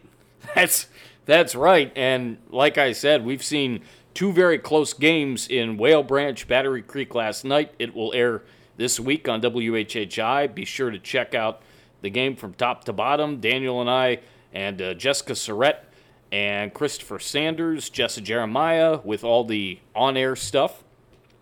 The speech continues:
Um, and then, you know, last week we saw a great game between Beaufort and May River, which, again, came down to the wire. That was one of the best games that Beaufort has played.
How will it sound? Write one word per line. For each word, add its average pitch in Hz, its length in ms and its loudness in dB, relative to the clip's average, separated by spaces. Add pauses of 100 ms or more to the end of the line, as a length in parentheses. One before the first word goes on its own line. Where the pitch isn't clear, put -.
(220)
Um, 98 440 -2 (260)
and 123 200 0
then, 117 340 0 (320)
you 101 80 -8
know, 98 120 -2
last 135 340 2
week 135 240 0
we 110 100 -4
saw 120 240 2
a 101 40 -4
great 123 300 -2
game 131 200 0
between 110 400 -6
Beaufort 123 520 -2
and 110 240 -2
May 104 160 -2
River, 110 500 0 (400)
which, - 440 -10
again, 98 340 -6
came 120 240 -6
down 117 220 -2
to 113 40 -2
the 104 100 -4
wire. 117 540 0 (320)
That 135 120 0
was 131 140 0
one 135 160 -2
of 113 60 -4
the 107 60 -4
best 123 340 -4
games 120 340 -2
that 104 180 -10
Beaufort 135 400 -4
has 98 200 -6
played. 110 560 -2